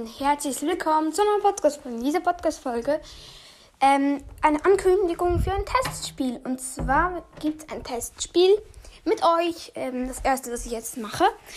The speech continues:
Und zwar könnt ihr einfach so reinjoinen und das findet statt um zwanzig,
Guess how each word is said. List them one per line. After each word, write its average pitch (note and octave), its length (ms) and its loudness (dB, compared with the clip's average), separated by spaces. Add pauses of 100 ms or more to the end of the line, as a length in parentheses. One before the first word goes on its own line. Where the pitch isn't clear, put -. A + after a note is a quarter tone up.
(240)
Und C#4+ 100 -4
zwar G4 160 0
könnt F4 200 2
ihr C#4 140 0
einfach G#4+ 220 2
so - 180 -4
reinjoinen D4 680 0
und C#4+ 180 0
das E4 240 0
findet G#4+ 480 2
statt - 380 -4 (320)
um B3 220 -6 (960)
zwanzig, D4 480 -4